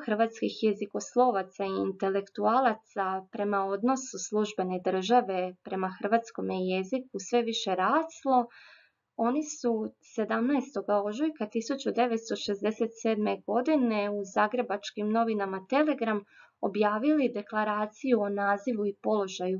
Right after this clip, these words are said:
hrvatskoga književnoga jezika. Deklaracijom su najprije istaknuli kako je neotuđivo pravo svakoga naroda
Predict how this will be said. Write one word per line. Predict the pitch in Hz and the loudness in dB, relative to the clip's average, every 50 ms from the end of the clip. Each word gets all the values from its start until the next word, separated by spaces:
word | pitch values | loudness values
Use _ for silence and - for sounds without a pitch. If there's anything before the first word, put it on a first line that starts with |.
| 185 - | -4 -4
hrvatskoga | 202 190 202 196 196 - - 196 185 190 190 190 - | -2 -2 -2 -2 -4 -6 -8 -6 -4 -2 -4 -4 -2
književnoga | - 196 190 180 185 185 175 180 180 175 - 185 | -2 -2 0 0 -2 -4 -4 -6 -6 -4 -2 -2
jezika. | 185 175 185 170 165 165 - 175 165 - - 180 180 165 - _ _ _ - - - _ - - - - - - - - _ _ _ _ _ _ | -2 0 -2 -2 -2 -2 -4 -6 -6 -6 -12 -14 -14 -14 -18 _ _ _ -20 -20 -18 _ -20 -20 -20 -20 -20 -20 -20 -20 _ _ _ _ _ _
Deklaracijom | - 196 233 226 226 247 240 247 240 240 240 262 269 269 - - 392 403 370 302 262 | 12 12 12 12 12 12 12 12 12 12 10 8 8 6 0 0 2 2 4 4 2
su | 294 - - - 220 214 214 208 | 0 -4 -4 -2 -2 0 2 2
najprije | 226 240 277 302 302 277 269 254 247 226 220 202 208 | 4 4 4 4 2 2 0 -2 -2 0 0 0 0
istaknuli | 202 - - - 180 180 185 185 - - 277 302 311 247 220 - - | -2 -6 -4 -4 -4 -4 -4 -6 0 4 6 8 8 6 4 -2 -2
kako | - 226 226 226 - 294 | -2 -2 -2 -2 -4 -4
je | 285 269 226 220 | -2 0 0 0
neotuđivo | 208 202 208 208 202 202 208 208 - - 269 285 302 294 392 381 370 269 226 - - | 0 0 0 0 0 0 -2 -4 -6 -4 0 0 2 4 2 2 2 2 -2 -2 -2
pravo | - 208 208 220 - 294 320 | -2 0 4 4 4 2 2
svakoga | 311 320 - - - 320 349 349 349 - 185 - - 175 | -4 -6 -10 -2 2 2 2 2 0 -8 -14 -12 -14 -14
naroda | 180 175 175 175 175 175 185 190 208 202 208 254 262 | -14 -12 -12 -8 -8 -4 -2 -2 -2 2 2 2 2